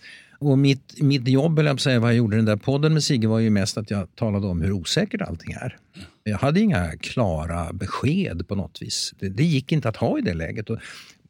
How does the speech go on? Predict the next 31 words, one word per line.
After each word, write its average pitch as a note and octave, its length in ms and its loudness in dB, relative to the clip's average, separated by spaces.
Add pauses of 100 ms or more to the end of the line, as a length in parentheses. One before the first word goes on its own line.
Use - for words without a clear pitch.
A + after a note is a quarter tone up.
(120)
på D3 60 2
ett D#3+ 160 0
sätt E3+ 180 0
kan D3+ 100 0
man C3+ 120 2
säga B2 100 2
att G#2 60 0
det A2+ 60 0
var G#2 100 2
det G2 140 -2
som G#2 180 0
var A2+ 160 2
beskedet. G#2+ 480 -4
Nu C3+ 280 2
är D#3 40 4
vi D3+ 180 2
utkastade A#2+ 800 -2
liksom G2+ 240 -2
i A2 40 -2
kallt G2+ 360 -2
vatten G#2+ 360 -2
och A2 80 2
ingen G#2 260 2
vet G2 300 -2
var, F2+ 320 -4
var G2+ 220 0
medicinen A2 640 2
eller G#2 160 0
vaccinet G2+ 460 -2
ligger B2 200 -2
någonstans. - 480 -6